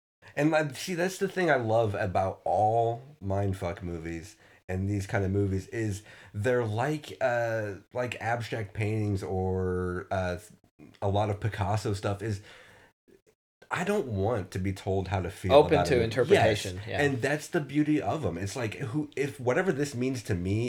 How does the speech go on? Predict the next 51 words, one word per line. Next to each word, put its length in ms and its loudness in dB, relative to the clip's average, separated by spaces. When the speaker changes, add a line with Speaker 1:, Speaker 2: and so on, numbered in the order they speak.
Speaker 1:
is 180 -2
what 200 0
it 100 -6
means 280 -2
to 100 -10
me, 160 -2
like 240 0
Black 260 0
Swan, 440 -2
to 180 -6
this 220 -2
day, 440 0
I 140 0
do 140 0
not 260 0
know 140 -4
what 420 -2
in 100 -4
the 80 2
hell 140 2
that 160 -2
movie's 240 0
Speaker 2:
Yeah. 140 8
Speaker 1:
about. 220 2
I 120 2
know 280 4
I've 180 0
seen 280 -4
it. 160 -4
I 80 2
love 440 0
it. 160 -8
And 180 -2
it 100 -4
makes 320 -4
me 100 -2
feel 340 -4
a 60 -2
certain 380 -2
way, 180 0
but 240 -2
it's 160 -4
because 380 -4
of 120 0
what 220 0
I'm 200 0
getting 340 -2
out 160 -6
of 100 -14
it. 180 -8
Speaker 2:
Right. 360 6